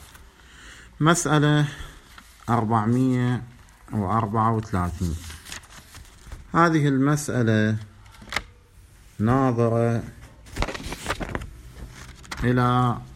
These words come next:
أيام التشريق، والمسألة التي بعدها ناظرة إلى ما بعد أيام التشريق.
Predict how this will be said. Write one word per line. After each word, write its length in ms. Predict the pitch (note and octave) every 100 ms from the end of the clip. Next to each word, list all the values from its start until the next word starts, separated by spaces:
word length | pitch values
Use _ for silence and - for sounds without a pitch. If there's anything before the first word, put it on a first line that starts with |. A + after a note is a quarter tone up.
| - - - - - - - - - - - - - - - - - - - -
أيام 360 | A2 A2 B2 C3
التشريق، 720 | B2+ - F#2+ - E2+ D#2 - - - - - - - - - - - - - - - - - - - -
والمسألة 600 | G#2 A2 D3 - C3 A#2+
التي 420 | A2 G#2+ G#2+ G#2
بعدها 720 | G2 A#2 G2+ F2+ F2 F#2 G2+ A2+ - - - - - - _ _ - _ - - - - - - - - - - - - - - -
ناظرة 800 | A2+ C3 D3 C3 C3 C3+ C#3+ D3 - - - -
إلى 280 | A2 A2+ A#2
ما 200 | A2+ G#2+
بعد 320 | G#2+ C3 C#3+
أيام 360 | G2 G2 G#2 A2
التشريق. 680 | G2+ E2+ D#2 - - -